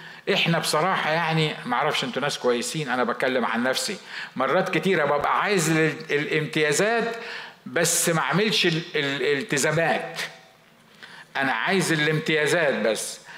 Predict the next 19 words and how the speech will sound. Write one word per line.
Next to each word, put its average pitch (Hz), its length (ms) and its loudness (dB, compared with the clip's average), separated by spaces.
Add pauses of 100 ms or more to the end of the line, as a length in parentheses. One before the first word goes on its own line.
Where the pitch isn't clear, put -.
(220)
أنا 143 180 0
هي، 196 340 2
أنا 185 120 4
في 175 100 0
المسيح 180 680 2
خليقة 180 380 2
جديدة، 165 480 2
أنا 160 120 0
في 165 100 0
المسيح 170 520 2
ليا 190 240 4
سلطان، 165 460 2
أنا 175 300 2
أقامني 214 520 4
معه 180 300 2
وأجلسني 170 640 2
معه 143 260 2
في 127 80 0
السماويات، 139 600 2